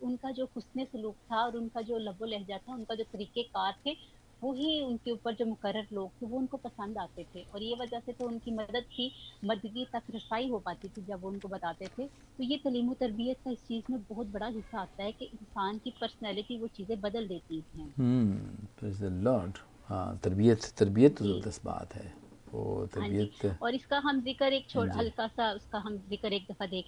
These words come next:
Speaker 1: लेंगे। ये हमारे पास है आस्तर में, आस्तर दो बाब है, उसकी सातवीं आयत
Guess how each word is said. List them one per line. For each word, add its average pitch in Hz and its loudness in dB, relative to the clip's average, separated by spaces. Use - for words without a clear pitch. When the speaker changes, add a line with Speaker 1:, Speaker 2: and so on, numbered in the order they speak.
Speaker 1:
लेंगे। 202 -2
ये 233 0
हमारे 202 -2
पास 175 0
है 190 -4
आस्तर 196 -4
में, 220 -2
आस्तर 196 0
दो 180 -4
बाब 202 2
है, 240 -6
उसकी 233 -6
सातवीं 220 -2
आयत 202 -4